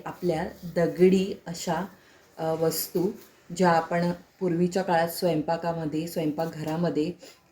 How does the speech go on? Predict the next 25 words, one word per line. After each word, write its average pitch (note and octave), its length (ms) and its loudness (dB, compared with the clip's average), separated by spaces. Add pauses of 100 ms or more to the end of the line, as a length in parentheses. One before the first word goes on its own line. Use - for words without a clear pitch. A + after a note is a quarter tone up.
अ, D3+ 60 -6
वापरत D3+ 560 0
असायचो. D#3 540 -4 (840)
तर F3+ 140 0 (100)
तशा F3+ 320 0
ह्या F3+ 240 -2
पाच, F#3+ 600 -6
अ, F3 160 0
वस्तू D#3 420 -4
आहेत D#3 340 -2 (600)
आणि E3 320 -6
छान F3 260 -6
अशा F#3 220 -2
व्यवस्थित E3+ 460 -2 (140)
पॅक F3 300 -4
होऊन F#3+ 160 -2
आलेल्या E3 260 -4
आहेत. F#3+ 120 -6
तर G#3 80 -4
तुम्ही G3+ 260 -8
म्हणाले, G#3 280 -2
"कशासाठी G3+ 600 -4
मी G3 120 -4
मागवलंय?" D#3+ 420 -6 (680)
अ, F#3+ 220 -2